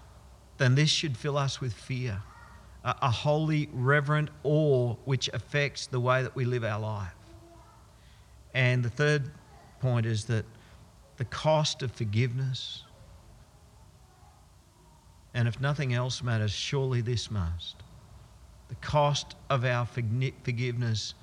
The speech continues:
was so high. It's so high, it should never be taken for granted. The cost of our salvation was so significant, it's extraordinary.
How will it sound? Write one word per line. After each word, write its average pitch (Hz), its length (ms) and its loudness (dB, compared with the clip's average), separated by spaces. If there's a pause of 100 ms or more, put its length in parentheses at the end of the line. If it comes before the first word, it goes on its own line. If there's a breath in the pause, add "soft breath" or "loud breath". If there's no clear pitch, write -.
(320 loud breath)
was 117 120 0
so - 380 -2
high. 92 400 -2 (1500)
It's 120 160 -4
so 147 300 0
high, 127 260 2
it 101 100 -8
should 135 220 -2
never 135 260 0
be 131 140 -2
taken 123 380 -2
for 123 100 -8
granted. 98 420 -2 (1500 loud breath)
The - 80 -10
cost 151 420 2
of 151 100 -2
our 147 200 6
salvation 135 680 2
was 113 120 0
so 147 400 0
significant, 143 760 -4
it's 127 220 -6
extraordinary. 113 880 -2